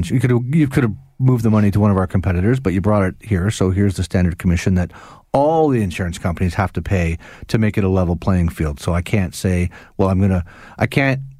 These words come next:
not act in the best interest of the client because it doesn't matter whether it's insurance company A, B, C, or D. It, it doesn't affect my compensation. But,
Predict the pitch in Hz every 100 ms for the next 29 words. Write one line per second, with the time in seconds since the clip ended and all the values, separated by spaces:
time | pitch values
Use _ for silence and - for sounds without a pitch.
0 | _ 120 120 117 - 110 107 104 - 101
1 | 95 104 - 98 - 95 98 85 - 123
2 | 120 104 87 - 101 - 98 92 87 85
3 | - 90 104 98 95 98 92 90 90 -
4 | - - 95 92 90 92 104 90 - 98
5 | 92 92 87 - _ - 92 85 85 -
6 | 90 80 92 87 76 85 98 90 85 -
7 | 113 - - 98 92 - 87 78 - 95
8 | - - - - - - - 190 - -